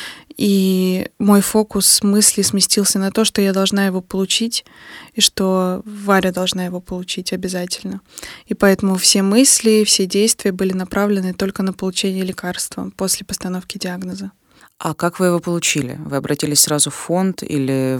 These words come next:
Speaker 2: вы объявили сбор? Как это всё происходило?
Speaker 1: Мы попали в программу расширенного доступа от производителя препарата благодаря фонду «Семьи сма».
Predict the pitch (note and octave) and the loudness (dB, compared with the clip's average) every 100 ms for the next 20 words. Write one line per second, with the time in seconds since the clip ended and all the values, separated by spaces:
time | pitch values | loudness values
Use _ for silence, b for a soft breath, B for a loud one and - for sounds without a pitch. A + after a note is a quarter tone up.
0 | B2 C3 C3 B2+ C3 C3+ C#3 C3 B2 C#3 | -4 -2 -2 -2 -2 0 2 2 0 2
1 | D#3 E3 C#3+ C3+ B2+ B2+ B2 _ - C#3 | 2 2 -2 -2 -2 -4 -8 _ -14 -12
2 | - - B2+ B2+ - C3 B2 A#2 A#2 _ | -6 -6 -4 -2 -2 -2 -4 -6 -12 _
3 | _ _ G#3 A#3+ B3 B3+ B3+ A#3+ - A3 | _ _ 2 4 4 6 8 6 6 6
4 | A#3+ A#3 A3+ G#3 - A3 G#3+ G#3+ A3+ B3+ | 6 8 6 6 6 6 4 4 2 0
5 | - G#3+ G3+ G3 - G3+ G3+ - G3+ F#3+ | -2 -2 0 2 0 -2 -4 0 2 4
6 | G3 G3+ - F#3+ F#3 G3 - G3 A#3 B3 | 2 2 0 -2 -2 -4 0 4 4 4
7 | G#3 F#3 - G3 F#3 F#3+ F#3+ - G3 F#3 | -2 -2 -2 -2 0 2 0 2 0 0
8 | F#3+ G3 F#3 F#3 G3+ A3 | -2 -2 -2 0 0 0